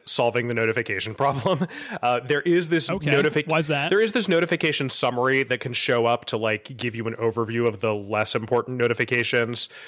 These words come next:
Speaker 1: Uh, the, the notifications that come directly from people, whether they come via messages or via a third-party app like Slack,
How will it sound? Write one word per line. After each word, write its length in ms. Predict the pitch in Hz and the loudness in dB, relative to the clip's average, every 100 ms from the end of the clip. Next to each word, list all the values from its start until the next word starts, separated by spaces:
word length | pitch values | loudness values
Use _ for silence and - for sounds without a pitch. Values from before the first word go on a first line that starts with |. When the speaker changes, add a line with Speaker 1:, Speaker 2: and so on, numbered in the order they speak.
| - - | -20 -6
Speaker 1:
Uh, 300 | 117 113 110 - - | -2 0 -2 -6 -16
the, 280 | 131 135 123 - | -6 -4 -4 -6
the 140 | 123 - _ - | -12 -12 _ -4
notifications 600 | 147 160 170 160 151 131 | 0 2 2 0 0 0
that 80 | 131 | -2
come 160 | 143 | 0
directly 440 | 123 113 123 - 127 | 0 0 0 0 -2
from 560 | - 123 113 113 110 104 _ _ _ - | 0 2 2 2 -2 -6 _ _ _ -6
people, 480 | 123 110 139 151 | -4 2 4 4
whether 240 | 123 117 117 | 4 2 2
they 180 | 117 113 | 0 0
come 280 | 123 113 | -2 -4
via 200 | 104 113 | -2 -2
messages 560 | 110 110 117 107 113 107 | 0 0 0 0 0 2
or 120 | 107 | 0
via 340 | 101 110 107 107 | 0 0 2 0
a 40 | |
third-party 480 | - 110 98 110 107 | 0 0 0 -2 0
app 220 | 107 104 | 0 -2
like 160 | 101 - | -4 -4
Slack, 460 | - 104 110 - | -2 0 0 -2